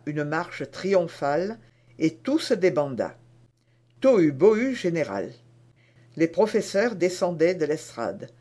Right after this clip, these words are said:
Les élèves sautaient par-dessus les bancs pour rejoindre leurs familles. On s'embrassait,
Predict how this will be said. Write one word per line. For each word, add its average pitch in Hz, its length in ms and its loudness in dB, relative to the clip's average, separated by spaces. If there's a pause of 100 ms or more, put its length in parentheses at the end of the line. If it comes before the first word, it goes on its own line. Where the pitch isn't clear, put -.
(420)
Les 165 240 4
élèves 156 340 6
sautaient 220 540 0
par-dessus 160 560 -4
les 156 100 0
bancs 147 320 2 (300)
pour 151 160 -2
rejoindre 175 500 2
leurs 151 180 -2
familles. 107 560 -6 (760)
On 180 120 2
s'embrassait, 185 920 -2